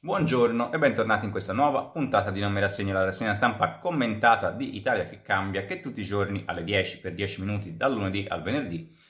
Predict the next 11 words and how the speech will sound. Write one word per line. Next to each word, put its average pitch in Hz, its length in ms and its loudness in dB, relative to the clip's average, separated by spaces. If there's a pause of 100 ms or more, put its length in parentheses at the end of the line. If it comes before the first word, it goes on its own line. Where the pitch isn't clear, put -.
vi 185 100 -10
tiene 151 240 2
compagnia 92 680 0
e - 120 -2
vi 123 80 -2
racconta 92 500 -2
quello 113 260 -2
che 98 120 -4
succede 98 400 -2
nel 98 180 0
mondo. 95 760 -2